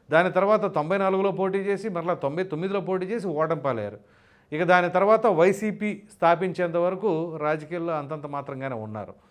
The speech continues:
ఇక రెండు వేల పంతొమ్మిదిలో అప్పుడు కూడా టీడీపీ మీద యాంటీ ఉండడంతో వైసీపీకి అది అనుకూలంగా మారడం, సత్తెనపల్లి నియోజకవర్గం నుంచి ఆయన గెలుపొందారు. So అంటే ముప్పై సంవత్సరాలు కానీ ఆయన రెండోసారి ఎమ్మెల్యే అవ్వలేదు.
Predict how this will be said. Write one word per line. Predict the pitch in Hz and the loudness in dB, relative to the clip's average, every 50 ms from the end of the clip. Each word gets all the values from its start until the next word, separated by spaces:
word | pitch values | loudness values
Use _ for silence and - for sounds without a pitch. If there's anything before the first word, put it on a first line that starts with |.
| _ _ _ _ _ _ _ _ - | _ _ _ _ _ _ _ _ -4
ఇక | 202 185 233 214 180 175 190 208 196 | 2 6 8 10 10 10 10 8 4
రెండు | 175 170 185 202 214 | 2 -2 0 2 4
వేల | 214 220 220 220 214 | 4 6 6 6 6
పంతొమ్మిదిలో | 214 214 - 180 190 190 - 208 202 202 202 202 | 4 2 0 -2 -2 -2 -2 -2 -2 0 2 2
అప్పుడు | 190 170 185 208 202 | 2 2 0 -2 -2
కూడా | 190 208 202 202 | -2 0 0 -2
టీడీపీ | 185 196 202 202 208 196 214 214 165 214 | -2 -4 -6 -6 -4 -4 -4 -4 -4 -6
మీద | 202 196 202 202 185 | -6 -6 -4 -4 -4
యాంటీ | 196 170 147 143 165 196 202 180 180 214 | -2 -2 0 0 0 0 -2 -4 -4 -4
ఉండడంతో | 202 190 190 185 185 185 185 180 170 226 208 175 170 170 170 - - - _ _ _ _ - | -4 -4 -4 -4 -4 -4 -4 -2 -2 0 2 2 2 0 -2 -8 -18 -20 _ _ _ _ 0
వైసీపీకి | 147 185 214 202 - 220 220 190 156 214 202 196 | 4 4 4 4 4 0 -4 -2 -4 -4 -2 0
అది | 190 170 175 | 0 2 2
అనుకూలంగా | 175 185 170 190 190 196 185 185 185 | 0 0 -2 -4 -4 -2 -2 -2 -4
మారడం, | 180 175 180 180 185 185 226 214 | -4 -2 -2 -2 -2 -2 -2 -4
సత్తెనపల్లి | - - 180 - 170 214 214 180 202 196 196 | -2 -4 -4 -4 -4 -4 -4 -2 -2 -2 -2
నియోజకవర్గం | 185 180 190 196 196 190 196 190 185 185 175 165 170 175 175 | -4 -4 -4 -4 -6 -6 -6 -4 -4 -4 -2 -4 -4 -6 -6
నుంచి | 175 180 175 226 208 151 151 156 156 - _ _ _ _ _ _ 135 | -8 -8 -8 -6 -6 -4 -6 -6 -10 -16 _ _ _ _ _ _ 0
ఆయన | 139 156 170 185 147 | 0 0 0 0 -2
గెలుపొందారు. | 127 127 131 123 123 117 107 104 98 95 - - _ _ _ _ _ _ _ _ - | -2 -2 -2 -2 -4 -6 -6 -8 -10 -10 -12 -16 _ _ _ _ _ _ _ _ -4
So | 156 | -2
అంటే | 147 156 165 160 214 240 262 254 262 | -2 -2 -2 2 4 4 4 2 0
ముప్పై | 151 175 170 - - - 190 190 190 | -4 -6 -6 -8 -2 0 2 2 2
సంవత్సరాలు | 180 - 175 175 185 185 208 196 196 190 185 185 | 2 0 -4 -4 -4 -4 -2 0 0 0 0 0
కానీ | 160 170 175 190 220 208 170 | 0 0 -2 -2 -2 -6 -6
ఆయన | 175 170 156 156 151 | -6 -6 -8 -6 -6
రెండోసారి | 147 151 175 190 190 170 165 170 160 139 | -8 -6 -6 -4 -4 -2 -2 -2 -4 -4
ఎమ్మెల్యే | 135 139 143 139 143 139 131 | -4 -6 -6 -4 -4 -2 -2
అవ్వలేదు. | 117 113 120 113 101 95 | -2 -4 -6 -8 -10 -12